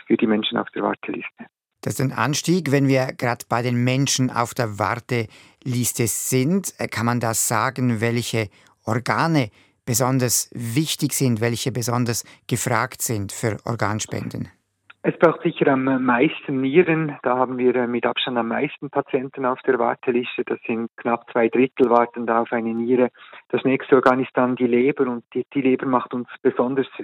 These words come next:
Speaker 1: viele Sorgen. Obwohl wir einen neuen Höchststand hatten, hatten wir noch nie so viele tote Menschen auf der Warteliste. Die kommen vor allem leider von der Leberwarteliste. Und dann haben wir Herz und Lunge, gefolgt dann von der Bauchspeicheldrüse. Also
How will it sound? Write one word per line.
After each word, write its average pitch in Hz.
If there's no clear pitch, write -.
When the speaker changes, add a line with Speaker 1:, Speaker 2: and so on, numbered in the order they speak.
Speaker 1:
viele 131
Sorgen. 127
Obwohl 123
wir 123
einen 120
neuen 120
Höchststand 117
hatten, 117
hatten 120
wir 120
noch 117
nie 123
so 123
viele 117
tote 131
Menschen 123
auf 120
der 120
Warteliste. 117
Die 120
kommen 120
vor 113
allem 123
leider 117
von 120
der 120
Leberwarteliste. 131
Und 123
dann 123
haben 123
wir 120
Herz 113
und 117
Lunge, 120
gefolgt 107
dann 110
von -
der 113
Bauchspeicheldrüse. -
Also 107